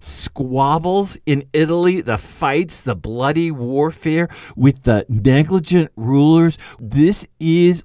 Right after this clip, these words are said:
all about the vicissitudes of fortune, that wheel that spins and brings some high and some low. And so we get a reference to a wheel here. I think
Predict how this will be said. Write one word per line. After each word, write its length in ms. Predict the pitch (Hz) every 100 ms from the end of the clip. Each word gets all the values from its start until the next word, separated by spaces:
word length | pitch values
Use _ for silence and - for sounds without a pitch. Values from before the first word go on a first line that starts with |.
| -
all 340 | 135 143 151
about 480 | - 147 135 135 -
the 80 | 143
vicissitudes 920 | 131 135 - 147 - - 131 135 -
of 100 | 139
fortune, 680 | - - 185 185 - 127 98
that 260 | 139 107 - -
wheel 520 | 185 214 208 117 85 - - -
that 260 | 139 113 -
spins 800 | - - - 196 180 151 120 -
and 240 | 127 113
brings 320 | 123 120 110
some 400 | - - 165 170
high 320 | 170 151 135
and 260 | 139 131 127
some 300 | - 143 143
low. 220 | 139 135 - -
And 160 | - 151
so 140 | -
we 140 | 170 175
get 140 | 170
a 100 | 156
reference 760 | 147 147 185 190 - 208 190 -
to 200 | 190 170
a 60 |
wheel 480 | 143 131 143 147 151
here. 420 | 147 - 202 160 -
I 320 | 127 151 214
think 400 | 254 - 175 165